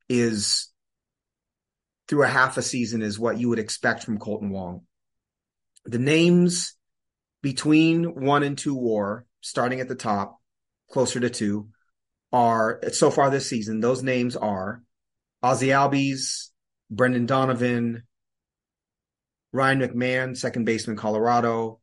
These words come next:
um, Brandon Drury, second baseman with the Angels, Bryson Stott, Phillies, Jose Caballero's on this list, Jonathan India, Nolan Gorman,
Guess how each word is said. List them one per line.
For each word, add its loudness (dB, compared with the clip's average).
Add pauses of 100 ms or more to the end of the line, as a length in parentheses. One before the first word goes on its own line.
(1000)
um, -4
Brandon 0
Drury, 0
second -4
baseman -2
with -10
the -4
Angels, -2
Bryson -4
Stott, 0 (560)
Phillies, -2 (280)
Jose 2
Caballero's 4
on 0
this -4
list, -2 (480)
Jonathan -2
India, 0
Nolan -2
Gorman, 0